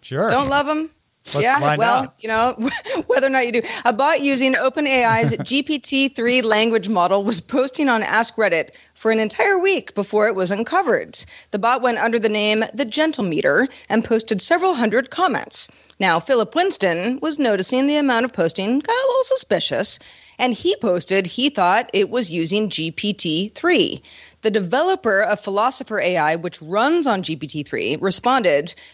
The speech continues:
Speaker 2: that the Gentle Meter was indeed using the service. Philosopher A I doesn't permit automated use of the service, so it blocked that Reddit bot. The Gentle Meter's most popular post was a story about,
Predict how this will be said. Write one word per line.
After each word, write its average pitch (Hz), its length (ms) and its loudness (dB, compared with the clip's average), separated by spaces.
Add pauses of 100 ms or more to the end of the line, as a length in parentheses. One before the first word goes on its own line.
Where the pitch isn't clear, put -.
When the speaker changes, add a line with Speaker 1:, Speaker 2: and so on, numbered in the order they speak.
(100)
Speaker 2:
that 190 320 0
the 208 60 -2
Gentle 180 320 -2
Meter 185 400 -2
was 180 220 0
indeed 175 400 -2
using 165 320 2
the 214 80 0
service. - 580 0 (220)
Philosopher 185 460 0
A 190 180 2
I 175 180 2
doesn't 180 360 -4
permit 214 440 -2
automated 185 480 0
use 277 280 2
of 180 120 0
the 151 80 -4
service, 143 460 2 (220)
so 240 180 -2
it 240 180 -2
blocked 170 440 0
that 151 280 0
Reddit 285 300 0
bot. - 400 -2 (300)
The - 60 -2
Gentle 226 280 0
Meter's 214 280 0
most 214 220 0
popular 285 500 0
post 269 400 -2
was 208 140 -2
a 208 60 -4
story 277 340 2
about, 220 460 2